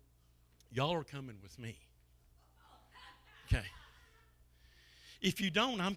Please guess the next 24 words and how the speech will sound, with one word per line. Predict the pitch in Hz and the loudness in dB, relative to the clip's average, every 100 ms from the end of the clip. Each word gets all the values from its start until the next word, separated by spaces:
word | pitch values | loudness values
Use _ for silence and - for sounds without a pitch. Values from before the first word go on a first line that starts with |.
| 233 | 0
I'm | 165 165 | 0 2
moving | 190 247 120 | 0 -2 -6
here. | 107 - - - - - - - | -10 -14 -20 -20 -20 -20 -20 -12
It's | 131 | -8
that | - | -6
simple. | 339 - - - - - - - - - - - - - | -8 -10 -16 -20 -20 -20 -20 -20 -20 -20 -20 -20 -20 -6
<sighs> | 127 123 - - | -2 -2 -6 -2
Move. | 151 156 127 - - - - - - - - - - - - - - - - - - - - - - - - - - - - - - - _ - - - - - - - - - - | 0 0 -2 -8 -20 -20 -20 -20 -20 -20 -20 -20 -20 -20 -20 -20 -20 -20 -20 -20 -20 -20 -20 -20 -20 -20 -20 -20 -20 -20 -20 -20 -20 -20 _ -20 -20 -20 -20 -20 -20 -20 -20 -20 -4
Satan | - - 311 330 277 233 | 6 10 12 10 10 10
will | 208 208 | 12 10
blow | 160 214 269 247 240 - | 8 6 8 8 6 0
everything | 247 277 240 - 226 214 | -2 -2 -6 0 0 2
out | 202 | 0
of | 190 | -2
proportion. | - 185 - 277 190 - 92 - - - - - - - - - - - - - | -6 -10 -12 -10 -8 -8 -10 -16 -20 -20 -20 -20 -20 -20 -20 -20 -20 -20 -18 0
You | 240 | 4
know | |
what | 247 269 | 6 8
he'll | 254 | 6
do? | 220 269 277 - - - | 10 10 10 6 -4 8
He | 247 233 | 8 10
will | 208 202 | 8 8
magnify | 202 214 240 247 240 196 185 - 180 175 | 8 6 6 6 4 4 4 4 2 2
himself | 156 151 127 120 - - | 2 0 -2 -2 -2 -2